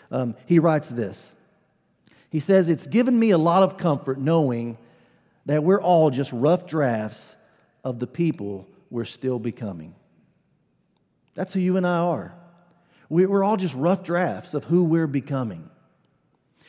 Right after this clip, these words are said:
And you know, the thing we probably all have in common in life of everybody in this room is that life has stolen something from us. Every one of us probably have that in common.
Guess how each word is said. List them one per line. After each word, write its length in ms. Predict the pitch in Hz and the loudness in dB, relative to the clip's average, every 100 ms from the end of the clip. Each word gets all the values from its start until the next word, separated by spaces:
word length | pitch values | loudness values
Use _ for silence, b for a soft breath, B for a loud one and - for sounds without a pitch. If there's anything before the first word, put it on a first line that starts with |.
| b - | b 0
And 100 | 185 | 4
you 40 | |
know, 100 | 214 | 4
the 100 | 185 | 4
thing 280 | - 214 208 | 2 2 2
we 100 | 202 | 2
probably 400 | 202 196 190 180 | 4 4 6 4
all 220 | 170 175 | 4 4
have 240 | 175 170 | 2 2
in 140 | 160 143 | 0 -2
common 420 | 160 156 165 165 | -2 0 0 0
in 100 | 160 | 0
life 320 | 156 151 156 | 0 0 0
of 100 | 131 | 0
everybody 480 | 139 151 151 147 151 | 0 0 0 0 2
in 60 | 147 | 0
this 220 | 143 - | -2 -2
room 400 | 147 147 147 143 b b b b b _ | -4 -2 -4 -8 b b b b b _
is 220 | 147 139 | -2 0
that 140 | 131 135 | 0 0
life 280 | 143 175 170 | 2 2 0
has 120 | 143 | -4
stolen 460 | - 151 139 127 113 | -2 -2 0 -2 -4
something 400 | 123 98 113 98 | -8 -8 -10 -10
from 260 | 110 95 | -10 -10
us. 340 | 85 - - _ _ _ _ _ _ _ _ _ 151 | -12 -14 -16 _ _ _ _ _ _ _ _ _ -2
Every 180 | 190 202 | 0 2
one 180 | 190 | 2
of 80 | 160 | 2
us 120 | 139 | 2
probably 360 | - 170 160 147 | 0 0 2 2
have 180 | 143 123 | 0 2
that 200 | 139 139 | 0 0
in 100 | 123 | -6
common. 440 | 127 113 95 82 | -6 -6 -8 -12